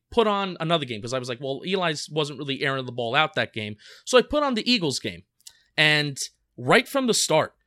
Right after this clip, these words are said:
Adrian Colbert makes a really nice play in the first quarter. Uh, they were in twelve personnel, Philadelphia was, and they were in the red zone. Two tight ends to the left, uh, a wide rec-, couple wide, two wide receivers to the right.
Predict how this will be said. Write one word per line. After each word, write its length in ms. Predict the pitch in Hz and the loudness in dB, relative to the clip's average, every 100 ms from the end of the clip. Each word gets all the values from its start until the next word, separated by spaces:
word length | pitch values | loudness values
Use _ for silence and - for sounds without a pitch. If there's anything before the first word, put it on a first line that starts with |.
| - - _ _ _ | -20 -20 _ _ _
Adrian 380 | 165 185 226 196 | 4 4 -2 -2
Colbert 460 | 185 175 143 113 | -2 0 0 -2
makes 260 | 131 139 - | -2 -2 0
a 60 | |
really 260 | 131 139 180 | -2 0 0
nice 280 | 175 160 - | 0 -2 -4
play 200 | - 147 | -2 -2
in 80 | 131 | -2
the 60 | |
first 340 | 123 139 131 - | -4 -2 -2 -4
quarter. 340 | 151 135 110 - - _ | 0 0 -2 -8 -20 _
Uh, 180 | 131 127 | 2 2
they 140 | 123 | 2
were 140 | 135 135 | 2 0
in 80 | |
twelve 340 | 123 165 185 175 | -2 -2 -2 0
personnel, 460 | 185 165 165 156 | -4 -2 0 0
Philadelphia 600 | 127 143 127 120 117 123 | 0 -2 0 -2 -2 -4
was, 220 | 113 113 107 | -4 -4 -4
and 100 | 113 | -6
they 60 | |
were 100 | 120 120 | -6 -4
in 140 | 160 | -2
the 100 | 165 | 2
red 200 | 151 147 | 2 0
zone. 260 | 131 113 104 | -2 -4 -4
Two 180 | - 180 | -6 -4
tight 240 | - 175 | 0 0
ends 240 | 170 156 | 0 -4
to 140 | - 165 | -6 -4
the 60 | |
left, 360 | 147 131 127 - - | 0 0 0 -10 -4
uh, 40 | |
a 220 | 131 127 120 | -2 -2 -2
wide 220 | 139 147 | 0 0
rec-, 100 | 135 - | -2 -4
couple 220 | - 151 | -4 -4
wide, 200 | 147 147 - | 0 0 0
two 120 | - | -4
wide 160 | 165 151 | 0 0
receivers 380 | 139 - 143 135 | -2 -6 -8 -8
to 120 | 131 | -8
the 80 | 120 | 0
right. 280 | 143 147 | 2 2